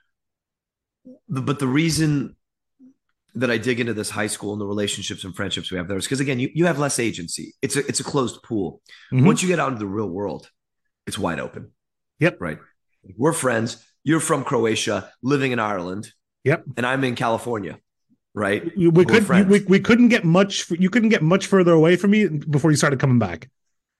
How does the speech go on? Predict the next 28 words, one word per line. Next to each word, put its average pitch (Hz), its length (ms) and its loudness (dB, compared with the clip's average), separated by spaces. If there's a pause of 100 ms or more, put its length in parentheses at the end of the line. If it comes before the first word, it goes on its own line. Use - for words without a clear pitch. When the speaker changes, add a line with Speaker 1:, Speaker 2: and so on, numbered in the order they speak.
(120)
Speaker 1:
Right. 110 300 -4 (560)
And 113 280 -2 (160)
so - 180 -2
that, 147 140 0
that's 156 200 0
how 139 380 -2 (120)
much 131 300 -4
the 110 80 -10
world 113 240 -4
opens 101 340 -10
up 131 240 -10 (680)
when 113 180 -2
you 110 80 -2
start 107 240 -4
to 101 200 -6 (240)
have 107 220 -6
this 95 180 -8
active 95 300 -6
agency 98 480 -4
in 85 80 -6
the 85 80 -8
friends 87 300 -8
you 87 100 -6
want. 95 240 -8
Now, 117 340 -6
I 107 80 -4
will 117 240 -2
say, 101 420 -6